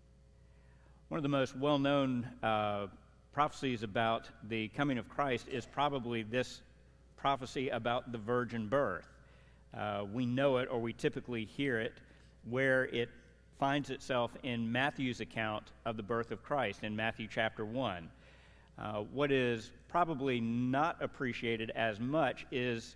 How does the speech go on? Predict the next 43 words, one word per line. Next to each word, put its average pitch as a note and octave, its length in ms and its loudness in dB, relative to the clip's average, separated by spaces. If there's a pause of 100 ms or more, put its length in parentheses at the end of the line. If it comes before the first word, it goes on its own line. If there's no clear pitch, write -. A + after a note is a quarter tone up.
the A#2+ 140 0
original C3+ 460 0
context D3+ 760 -2
in B2 120 -2
which B2+ 220 -2
that C3 200 -2
promise C3 400 -2
is A2 160 -6
given. G#2 540 -4 (1300)
And B2 80 -8
so C#3+ 140 0
what C3+ 140 0
we E3 120 2
want F3+ 140 2
to D3 60 2
do D3 140 2
this C3+ 220 -2
morning D#3 340 2
is, A#2+ 540 0
recognizing C3+ 800 2
that, A#2+ 320 0 (340)
uh, A2+ 400 0
Matthew C3+ 480 2
tells B2 320 0
us A#2 140 -6
that A#2+ 240 2 (100)
all D#3+ 320 4
of C#3 100 -4
the C3+ 460 0
miraculous C3+ 640 4
events C3+ 420 -2
that B2+ 220 -2
surrounded C3 500 0
the B2 60 -4
birth C3+ 260 -4
of A#2+ 140 -8
Jesus B2+ 480 -6
were C#3 320 -2
in C3 220 -2
some C#3 400 -4
way C3+ 200 0
to B2+ 160 -6
fulfill A#2+ 840 -2